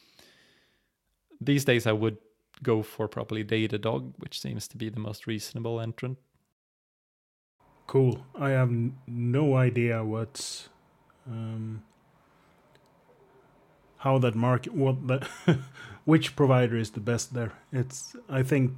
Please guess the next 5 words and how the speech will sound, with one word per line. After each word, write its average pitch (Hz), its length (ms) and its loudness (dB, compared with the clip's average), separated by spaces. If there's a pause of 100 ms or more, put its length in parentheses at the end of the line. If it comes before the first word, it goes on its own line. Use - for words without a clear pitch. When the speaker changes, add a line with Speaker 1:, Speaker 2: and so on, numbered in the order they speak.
(280)
Speaker 2:
the, 117 760 2 (1800)
oh, 120 220 2
we 113 300 0
did 123 480 -2
our 117 380 -2